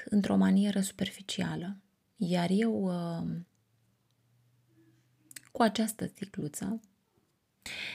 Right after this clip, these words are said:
de fapt cu mai multe, pentru că am încercat să le aplic, uh,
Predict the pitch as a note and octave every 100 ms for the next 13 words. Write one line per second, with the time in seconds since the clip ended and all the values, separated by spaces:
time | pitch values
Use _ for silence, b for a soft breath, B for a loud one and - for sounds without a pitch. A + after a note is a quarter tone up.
0 | B B _ F#3+ F#3+ G3 - F#3 F3+ G#3+
1 | F#3+ - - E3+ G3 - _ _ - F#3+
2 | G3 - F#3+ F3+ E3+ - - F#3 - F#3
3 | E3+ D#3+ - F#3+ F#3+ - D#3+ D3+ D#3